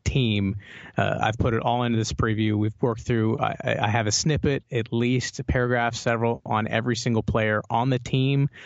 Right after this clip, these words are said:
Got an exclusive interview with Mike Bloomgren about the process and how that rebuild is going. And then I talk with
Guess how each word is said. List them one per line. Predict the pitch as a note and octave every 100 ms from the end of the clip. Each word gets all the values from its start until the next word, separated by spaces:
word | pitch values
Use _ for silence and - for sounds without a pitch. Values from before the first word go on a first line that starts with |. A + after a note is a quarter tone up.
| - -
Got | - G#2+
an | G#2
exclusive | G#2 - B2 A2 A2+
interview | A2+ A2 G#2+ A2+
with | A2 A2
Mike | A2 B2
Bloomgren | B2 A2 A2+ A#2+ A2
about | G#2+ G2+
the | -
process | B2 A2+ A2 - A#2 G#2+
and | G#2
how | A2
that | A2 A2
rebuild | A#2 A2 A2 G#2+
is | G2+
going. | A2+ G#2+ G#2+ G#2+
And | G#2
then | A2
I | A2
talk | - A#2 A#2+
with | A2 -